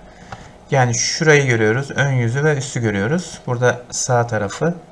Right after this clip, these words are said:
biz sol tarafı görüyor şeklinde çizdik. Bir şey değişmiyor. Yani şurası dörde bir olduğu için burası dört. Burası on ikiye bir olduğu için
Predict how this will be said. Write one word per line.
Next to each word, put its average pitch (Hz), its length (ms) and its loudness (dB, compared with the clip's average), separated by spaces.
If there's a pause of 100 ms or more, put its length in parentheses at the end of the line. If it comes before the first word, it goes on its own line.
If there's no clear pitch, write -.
(340)
biz 123 160 -6
sol 113 220 -2
tarafı 107 300 -4
görüyor 101 280 -4
şeklinde - 340 -12
çizdik. 127 360 -8
Bir - 60 -16
şey 143 200 -4
değişmiyor. 135 520 -4 (760)
Yani 135 240 2
şurası 143 460 -2
dörde 139 320 2
bir 143 100 0
olduğu 120 260 0
için 170 460 -2
burası 127 380 0
dört. - 380 0 (460)
Burası 135 380 -2
on 135 200 -2
ikiye 131 400 -2
bir 131 80 0
olduğu 113 300 2
için 156 380 -6